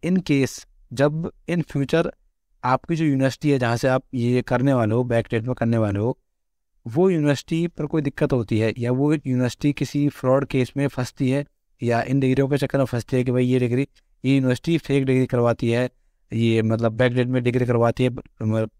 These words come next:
बच्चों से पैसे के बदले में, तो वहाँ पर जो कोर्ट होता है वो इन्वॉल्व होता है, मतलब कोर्ट केस चलता है ये वाला। ठीक है, और कोर्ट केस चलता है तो यूनिवर्सिटी बंद होती है एक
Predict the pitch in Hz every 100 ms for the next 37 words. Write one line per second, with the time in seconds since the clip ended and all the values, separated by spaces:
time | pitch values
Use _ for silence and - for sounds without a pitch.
0 | - 117 110 123 120 120 117 117 110 110
1 | 120 151 _ _ _ _ _ _ _ _
2 | _ 139 127 139 - 160 165 - _ _
3 | 143 - 147 147 135 127 135 156 _ _
4 | _ - 120 170 151 131 139 113 101 98
5 | 101 139 - 147 131 - 147 - 107 101
6 | 98 95 95 98 110 104 95 _ _ 127
7 | - 151 151 - 156 - 131 147 147 147
8 | 127 123 151 131 127 123 123 135